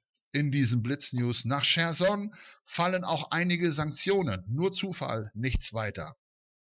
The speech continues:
Und ich hab also im ersten Moment, als ich diese Überschrift las, hab ich gedacht, "Ach, es wurde also vorher vereinbart, verlasse Cherson bis zum Ufer des Flusses, bleib auf der Rückseite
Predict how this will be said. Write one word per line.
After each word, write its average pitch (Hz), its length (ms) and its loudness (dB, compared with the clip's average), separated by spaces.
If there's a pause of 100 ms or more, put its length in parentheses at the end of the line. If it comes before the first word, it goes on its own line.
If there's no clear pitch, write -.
Und 120 140 -2
ich 120 100 -2
hab 139 160 -6
also 127 280 0
im 120 100 -6
ersten 139 280 -4
Moment, 131 220 -4
als - 160 -6
ich 120 60 -4
diese 117 320 -2
Überschrift 127 540 -4
las, 120 240 -2
hab 120 100 -4
ich 110 100 -10
gedacht, 113 280 -6
"Ach, 110 200 -8 (1300)
es 113 200 0
wurde 175 260 4
also 143 260 -2
vorher 143 320 -2
vereinbart, 147 840 -4 (920)
verlasse 151 520 -2
Cherson 151 560 -2
bis 156 180 -2
zum 139 180 -2
Ufer 165 280 -8
des 135 160 -4
Flusses, 165 680 -2 (840)
bleib 151 280 -2
auf 139 200 -6
der 123 180 -2
Rückseite 135 760 -4